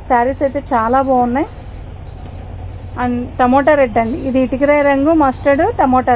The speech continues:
రెడ్. ఇది కూడా ఇలాగే వస్తదండి, ప్లెయిన్ శారీ మొత్తం కూడా. And బార్డర్ వచ్చేసరికి ఇలా వస్తది. And బ్ల-, బ్రొకెట్ బ్లౌజ్ ఇస్తాడండి, చాలా హెవీగా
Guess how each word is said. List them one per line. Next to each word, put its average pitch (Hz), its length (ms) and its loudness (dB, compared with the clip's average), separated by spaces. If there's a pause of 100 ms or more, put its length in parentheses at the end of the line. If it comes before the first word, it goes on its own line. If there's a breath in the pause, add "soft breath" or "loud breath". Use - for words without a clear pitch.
రెడ్. 214 200 -8 (760)
ఇది 262 160 -2
కూడా 302 160 0
ఇలాగే 254 280 0
వస్తదండి, 240 480 -2 (180)
ప్లెయిన్ 269 400 2 (160)
శారీ 254 360 2
మొత్తం 277 340 -2
కూడా. 262 160 2 (480)
And 240 180 2
బార్డర్ 262 300 4
వచ్చేసరికి 262 440 -4
ఇలా 247 160 2
వస్తది. 277 320 0 (600)
And 262 120 0 (420)
బ్ల-, 247 280 -2
బ్రొకెట్ 269 400 2
బ్లౌజ్ 262 300 2
ఇస్తాడండి, 226 460 -2 (120)
చాలా 254 220 2 (100)
హెవీగా 269 340 0